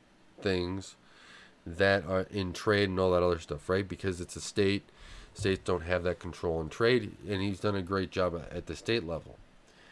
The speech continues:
And you can see now, if you look at some of the stuff that Ted Cruz has done in twenty sixteen as he was running for president versus what Ron DeSantis is doing now, it's kind of mimicking the same path.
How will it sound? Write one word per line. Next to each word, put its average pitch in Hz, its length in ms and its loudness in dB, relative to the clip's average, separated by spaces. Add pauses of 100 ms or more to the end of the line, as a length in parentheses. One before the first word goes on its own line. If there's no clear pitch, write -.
(380)
And 107 140 2
you 110 60 2
can 107 160 -2
see 143 280 0
now, 104 580 4
if 98 160 -6
you 107 80 0
look 147 180 4
at 135 60 -4
some 139 180 0
of 117 60 -2
the - 20 -12
stuff - 220 0
that 92 140 -8
Ted 92 360 -4
Cruz 113 340 -2
has 117 140 -4
done 113 520 2 (200)
in 87 140 -4
twenty 98 280 -2
sixteen 113 560 -2
as 90 220 0
he 107 160 -4
was 107 160 0
running 104 220 0
for 104 100 -10
president 110 460 0 (480)
versus 107 240 2
what 95 160 0
Ron 101 200 2
DeSantis 107 580 0
is 87 100 -8
doing 92 480 -2 (580)
now, 104 680 4 (200)
it's 110 220 -4
kind 123 340 2
of 143 160 0
mimicking 117 520 0
the 92 80 -2
same 90 320 -2
path. 113 500 0